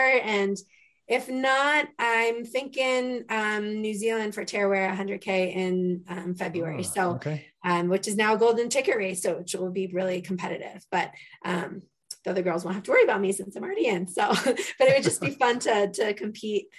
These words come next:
Speaker 1: Um, I really love to have a lot of competition, and, uh, it brings out the best in me for sure. And I just have more fun, like, running hard. Um, and I feel like that's when you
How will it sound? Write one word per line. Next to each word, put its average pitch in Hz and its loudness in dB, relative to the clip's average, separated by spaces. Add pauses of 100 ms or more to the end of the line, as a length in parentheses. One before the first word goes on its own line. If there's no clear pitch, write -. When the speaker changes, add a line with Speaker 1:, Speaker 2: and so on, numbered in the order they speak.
(240)
Speaker 1:
Um, 185 0
I 214 0
really 240 8
love 220 4
to 214 0 (280)
have 202 -4
a 196 -2
lot 190 -2
of 180 -8
competition, 220 -2 (140)
and, 190 0
uh, 175 -2
it 175 -14
brings 196 0
out 180 -4
the 202 -4
best 180 -8
in 208 -2
me 202 0
for 202 -6
sure. 202 -4
And 175 -2 (340)
I 175 0
just - -8 (360)
have 160 -8
more 175 -4
fun, 196 -4
like, 170 -2
running 165 -4
hard. 180 -2 (400)
Um, 180 2 (180)
and 214 0
I 226 4
feel 240 4
like 214 4
that's 202 0
when 208 0
you 196 6